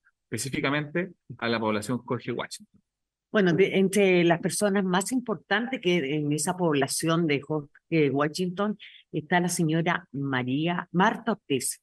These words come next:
Speaker 1: Sí.
Speaker 2: Ah, es una gran deportista, una gran basquetbolista, eh, no solo, so-, solo de la población, sino también de la comuna.
Speaker 1: Sí.
Speaker 2: Don Juan Serrano señala, abriendo comillas,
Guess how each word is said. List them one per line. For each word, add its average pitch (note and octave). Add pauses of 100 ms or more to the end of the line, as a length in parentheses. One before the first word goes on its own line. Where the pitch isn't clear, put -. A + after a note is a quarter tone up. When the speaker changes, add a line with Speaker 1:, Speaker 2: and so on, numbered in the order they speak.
Speaker 1:
Sí. A2
Speaker 2:
Ah, F2+
es -
una D3+
gran C3+
deportista, C3 (460)
una A#2+
gran D3+
basquetbolista, F#3 (280)
eh, C#3+ (360)
no D3+
solo, E3+
so-, -
solo D#3
de D3+
la B2+
población, C3+
sino D3+
también D3+
de C#3+
la B2+
comuna. C#3+ (220)
Speaker 1:
Sí. -
Speaker 2:
Don D#3+
Juan G#3+
Serrano G3
señala, D#3 (880)
abriendo F#3
comillas, C#3